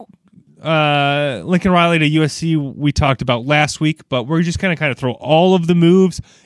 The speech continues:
into a hat. And Marlo, I wanna get your favorite hire slash fit and your least favorite hire slash fit. All right, so we got, just for those listening along at home, we got, uh, Lincoln Riley going to U S C,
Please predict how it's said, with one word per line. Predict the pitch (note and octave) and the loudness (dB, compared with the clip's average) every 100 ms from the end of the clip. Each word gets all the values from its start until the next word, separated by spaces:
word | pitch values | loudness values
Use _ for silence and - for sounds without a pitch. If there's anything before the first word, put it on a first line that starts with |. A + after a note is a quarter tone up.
| C3 | -10
into | F#3+ A3 B3 | -4 -4 -4
a | G3+ | -6
hat. | C#3 C3 C3+ - | -2 -4 -4 -10
And | D3 | -14
Marlo, | D3 D3 C3+ | -12 -12 -12
I | D3+ | -14
wanna | F3+ F3 | -12 -14
get | D#3+ C#3 | -14 -16
your | C3+ C#3+ | -16 -18
favorite | _ - F3+ G3+ A#3+ A#3+ _ _ _ _ _ _ _ _ _ _ _ | _ -8 -6 -6 -8 -12 _ _ _ _ _ _ _ _ _ _ _
hire | - F#3 G3+ G3 | -2 0 0 -2
slash | F#3 - D#3 C3+ - | -4 -6 -4 -4 -6
fit | - - G3 - - | -8 -2 -2 -2 -6
and | C#3+ | -4
your | C3 | -2
least | C3+ E3+ - | 0 0 -2
favorite | C3+ A#2 | -10 -10
hire | B2 B2 | -12 -12
slash | - A#2+ A2 | -12 -12 -12
fit. | - B2 A2+ - | -10 -8 -8 -4
All | C3 | -2
right, | A#2 A#2 | -2 -2
so | D3+ | 0
we | C#3 | 2
got, | C#3 B2 - - _ - _ | 2 0 -4 -20 _ -20 _
just | - B2+ | -4 -2
for | - C#3 B2 | -2 -2 -4
those | B2 C3+ C3 | -4 -4 -4
listening | A#2+ C3 - D#3 | -8 -10 -8 -6
along | C3+ C3 C3 | -4 -4 -4
at | |
home, | A#2 A2 A2 | -4 -6 -6
we | A2+ | -6
got, | A#2 A2+ B2 - - F#2 - | -4 -6 -8 -20 -20 -20 -12
uh, | B2+ B2 A#2 A2+ A#2 _ _ _ | -6 -2 -2 -4 -6 _ _ _
Lincoln | D#3+ D#3 D#3+ | -2 0 2
Riley | D3 D3+ D#3+ | 2 2 2
going | D#3 D#3 | 2 2
to | |
U | D#3+ D3+ | 2 2
S | D#3+ | 0
C, | - A#2 G#2+ | -2 -2 -4